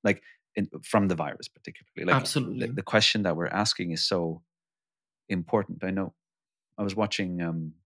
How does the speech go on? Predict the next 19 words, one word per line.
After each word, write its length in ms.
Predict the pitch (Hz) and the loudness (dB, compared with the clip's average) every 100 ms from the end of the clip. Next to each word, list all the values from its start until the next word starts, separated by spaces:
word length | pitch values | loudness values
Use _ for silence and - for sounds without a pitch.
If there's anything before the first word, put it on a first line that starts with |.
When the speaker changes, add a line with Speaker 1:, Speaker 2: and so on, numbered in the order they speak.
| _ - | _ -8
Speaker 1:
Nora 240 | 98 90 | 0 2
Bates 300 | 85 87 82 | 4 2 0
and 120 | 87 82 | -2 0
Daniel 220 | 82 80 | 0 -2
Schmachtenberger's 600 | - 87 98 85 85 - | -6 -8 -6 -6 -6 -10
conversation, 680 | - 85 82 82 - - - - | -8 -8 -6 -6 -6 -8 -12 -10
uh, 120 | 87 - _ _ | -10 -12 _ _
from 220 | - 82 - | -2 -2 -4
a 60 | - | -8
few 180 | 87 | -6
weeks 180 | 82 76 | -4 -6
back. 340 | - 78 - - - | -6 -8 -8 -20 -10
Um, 280 | 82 82 80 _ _ _ _ _ _ _ _ _ - | -6 -6 -6 _ _ _ _ _ _ _ _ _ 0
they 140 | 101 | 4
were 100 | 90 | 4
talking 340 | - 87 90 | 2 -2 0
about 340 | 82 82 82 - | -2 0 0 -2
sort 180 | 92 | -4
of 80 | 82 | -4